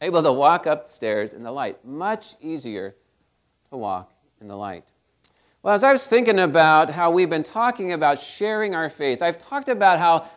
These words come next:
the, one of probably the easiest and best ways to share your faith is just to share your testimony, right? Just to tell people, "Who were you before you met Jesus? What were your struggles? What were your complications? Where were you falling short?"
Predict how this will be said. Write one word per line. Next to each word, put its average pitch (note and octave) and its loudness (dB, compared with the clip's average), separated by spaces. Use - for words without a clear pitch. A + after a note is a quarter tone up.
the, F3 -12
one B3 -2
of - -14
probably A3 0
the F3+ -8
easiest C4 -4
and E3+ -4
best F3+ 2
ways D3 -2
to D3+ -10
share B3+ -8
your D#3+ -6
faith A2+ -8
is A3+ -12
just G3 -4
to - -10
share B2+ -4
your D3+ -4
testimony, B2+ -10
right? D3+ -12
Just A#3 -6
to C4 -2
tell A3 0
people, D3 0
"Who C#4 0
were A#3+ 6
you E3+ 4
before F3 4
you A#3+ 0
met A3 2
Jesus? C#3+ -2
What G3+ 2
were A#3+ 0
your A#3 -2
struggles? F#3 0
What F#3 -2
were G3 -2
your G3+ 0
complications? E3 -8
Where F#3+ -4
were G#3 2
you F#3 0
falling E3 0
short?" C3 0